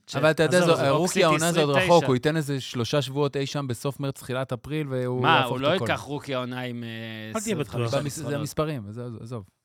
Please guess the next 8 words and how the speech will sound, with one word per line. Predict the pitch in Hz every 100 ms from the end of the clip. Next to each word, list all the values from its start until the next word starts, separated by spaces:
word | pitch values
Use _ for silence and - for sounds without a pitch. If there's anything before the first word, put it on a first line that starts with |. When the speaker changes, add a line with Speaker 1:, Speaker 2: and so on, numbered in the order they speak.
| -
Speaker 2:
זה | 110
Speaker 1:
אה, | 110 69 120 113 50 - _ _
נרטיב | 117 135 - 104
קצת. | - - 123 120
Speaker 2:
מכ-, | 127 143 -
זה | 120 127
נרטיב | 135 147 151 135
הרבה. | 117 117